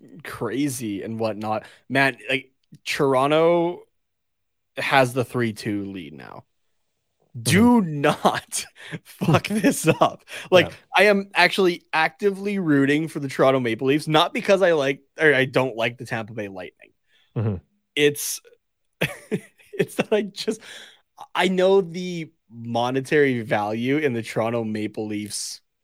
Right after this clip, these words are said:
Speaker 1: succeeding for the N H L.
Speaker 2: Mm-hmm.
Speaker 1: Do you want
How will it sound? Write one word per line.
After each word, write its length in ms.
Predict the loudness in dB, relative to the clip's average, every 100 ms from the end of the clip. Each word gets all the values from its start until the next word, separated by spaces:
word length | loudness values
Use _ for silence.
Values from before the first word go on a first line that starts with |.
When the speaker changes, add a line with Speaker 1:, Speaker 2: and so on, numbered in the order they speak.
| _
Speaker 1:
succeeding 840 | -10 -8 -8 -6 -6 -6 -10 -20 -20 _ _ _ _ _
for 120 | 2
the 160 | 4 4
N 100 | 4
H 240 | 0 -2
L. 300 | -4 -4 -12 _ _ _
Speaker 2:
Mm-hmm. 200 | -2 -2 -4 _ _ _ _ _ _ _ _ _ _ -2
Speaker 1:
Do 120 | 4
you 100 | 6
want 320 | 8 6 4